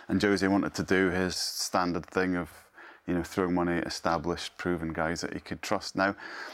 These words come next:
before we even get to the football, the, the minute that chief executive decides to go one way and manager wants to go the other way,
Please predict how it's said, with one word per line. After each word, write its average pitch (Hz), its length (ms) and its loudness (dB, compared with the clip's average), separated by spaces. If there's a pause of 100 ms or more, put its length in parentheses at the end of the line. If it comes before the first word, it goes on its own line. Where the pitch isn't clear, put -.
(220)
before - 280 2
we 143 80 6
even 113 160 4
get 107 240 2
to - 80 -16
the - 60 -12
football, 87 520 -2
the, 104 120 2
the 104 140 -2
minute 117 400 4
that - 360 -4 (220)
chief - 240 -2
executive 85 640 -4
decides 85 420 -2
to 85 100 -4
go 82 120 0
one 82 240 2
way 78 200 -2 (520)
and 82 480 0
manager 82 480 0 (180)
wants - 280 -4
to 78 100 -6
go 85 120 -2
the 80 120 -2
other 85 100 -2
way, 71 220 -6